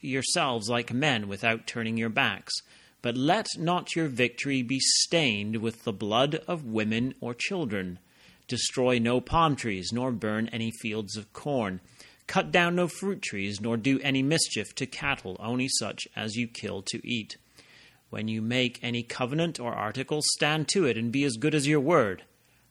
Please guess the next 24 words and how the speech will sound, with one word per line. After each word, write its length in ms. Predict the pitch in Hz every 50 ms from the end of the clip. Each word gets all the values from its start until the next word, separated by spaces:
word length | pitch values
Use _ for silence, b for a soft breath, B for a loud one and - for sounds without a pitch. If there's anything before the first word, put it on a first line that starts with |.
| -
As 220 | - 143 196 202 226
you 120 | 254 254
go 220 | 180 175 170 135
on, 260 | 113 104 101 113 131 143
you 120 | 139 135
will 140 | 139 143 139
find 380 | - - 139 139 143 147 143
some 300 | 127 - - 151 160 180
religious 400 | 180 185 180 190 180 165 180 170
persons 600 | - - - 101 98 98 - - 123 127 120 -
who 120 | - 139 139
live 240 | 131 127 135 117 131
retired 560 | 139 135 - - 170 160 131 104 98 104 98
in 160 | - 127 127
monasteries 800 | 127 139 151 147 127 - - - 107 95 92 90 92 92 90 -
and 120 | 117 117
propose 460 | - 127 120 - - 131 135 147 147 -
to 120 | - 165
themselves 520 | 170 175 151 - - 120 107 107 113 - -
to 120 | - 131
serve 380 | 113 - - 107 113 113 104 98
God 320 | - 101 92 95 101 98
that 260 | 98 95 92 - -
way. 400 | 107 107 117 117 110 98 92 92